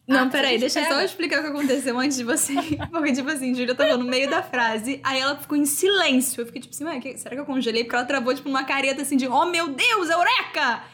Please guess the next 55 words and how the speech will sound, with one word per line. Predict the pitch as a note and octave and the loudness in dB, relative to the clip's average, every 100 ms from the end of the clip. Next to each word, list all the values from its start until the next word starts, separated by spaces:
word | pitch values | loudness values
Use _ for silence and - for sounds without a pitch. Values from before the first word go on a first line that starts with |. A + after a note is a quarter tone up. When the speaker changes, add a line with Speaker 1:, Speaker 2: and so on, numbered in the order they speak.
| - - - C#5 | -20 -20 -20 -4
Speaker 1:
E | A#3+ | 0
aí | A#3 | 2
ela | A#3+ | 2
terminou | B3 C#4+ B3+ | 0 -2 0
a | B3+ | -2
frase, | C4+ A#3 B3+ | -2 -2 0
agora | B3 B3 | 0 0
ela | B3 | -2
vai | B3+ | -2
falar | B3+ A#3 A#3 | -2 -2 -2
o | |
que | A#3 | -6
foi | A#3+ - | -6 0
o | A#3 | 0
momento | A#3+ A#3+ B3 | 0 -2 0
eureka | A#3 A3+ C4+ | 0 -2 -4
dela, | A3 F3 E3+ | -6 -6 -8
vai. | F#3+ F#3+ F3 - | -8 -8 -10 -10
Speaker 2:
É | B3 | -8
porque | D4+ E4 F4 | -6 -6 -2
a | F4 | -4
gente, | D#4+ F#4 F4+ | -4 -6 -6
é, | C#4 D#4 D4+ C#4 A#3+ | -2 0 0 0 -2
já, | B3 C#4 | -4 -4
já | D#4 | -4
é | |
o | |
terceiro | E4+ G4 F#4+ F#4+ | -4 -4 -4 -6
episódio, | F#4 E4 F4 E4+ A#3 A#3+ | -6 -4 0 0 -2 -8
né? | B3+ C4 | -8 -8
Então | B3 C#4 | -10 -10
a | |
gente | D4 E4+ G#4 | -10 -10 -6
ouviu | D4 A#3 A#3 | -6 -8 -10
os | A3 | -10
outros | G#3 B3 - B3 | -6 -6 -6 -10
e | B3+ | -10
eu | C#4 | -10
fiquei | D4 D4+ | -10 -14
pensando | D4+ C4 - B3 | -12 -12 -12 -12
assim, | A#3 A#3+ | -12 -12
"Gente, | G#3+ A#3+ A#3+ | -14 -14 -14
eu | |
não | A3+ | -16
consigo | A3+ G#3+ - | -16 -18 -18
terminar | A3+ A3+ | -14 -8
uma | A3 A3 | -8 -6
frase | A3 A3 A3 | -8 -8 -8
porque | - | -12
um | |
assunto | A3+ - A3 A3 | -12 -12 -16 -14
entra | G3+ G#3+ A3 | -14 -14 -14
e | A3 G#3+ | -16 -16
engabela | G#3 G#3 G3+ G3 G3+ A3 | -10 -8 -8 -10 -12 -14
tudo." | G3+ F3 | -18 -20